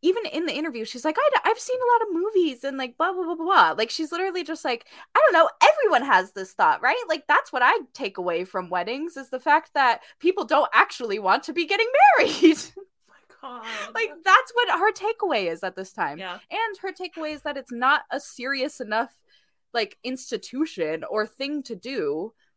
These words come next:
Speaker 1: clearly, because she was so scared of, like, hurting people's feelings and things. So, like, I feel like she wouldn't have sung a song like this and had a whole photo shoot for it and, like, explained it all the way that she did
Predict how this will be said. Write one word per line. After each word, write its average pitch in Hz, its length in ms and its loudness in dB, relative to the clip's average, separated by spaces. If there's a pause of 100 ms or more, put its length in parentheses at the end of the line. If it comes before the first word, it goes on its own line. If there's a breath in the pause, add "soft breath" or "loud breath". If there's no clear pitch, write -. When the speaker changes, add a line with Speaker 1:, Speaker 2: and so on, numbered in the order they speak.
(320)
Speaker 1:
clearly, 240 400 -2
because 202 260 -6
she - 120 -12
was 214 100 -8
so 233 100 -6
scared 202 460 -2
of, 190 120 -6
like, 165 160 -4
hurting 190 260 -6
people's 180 300 -10
feelings 175 420 -8
and 127 120 -14
things. 156 400 -14
So, 165 160 -6
like, 156 260 -6 (340)
I 180 100 -8
feel 196 140 -6
like 185 100 -6
she - 140 -14
wouldn't 185 280 -8
have 185 120 -14
sung 175 200 -8
a 165 40 -6
song 165 260 -6
like 156 160 -6
this 156 160 -10
and 165 80 -12
had 165 80 -2
a 160 60 -4
whole 160 140 -6
photo 160 320 0
shoot 160 320 -6
for 151 280 -4
it 143 80 -6
and, 135 100 -14
like, - 200 -12 (300)
explained 170 540 -2
it 156 100 2
all 156 200 2
the 156 80 0
way 156 160 2
that 151 140 -6
she - 160 -14
did 156 420 -4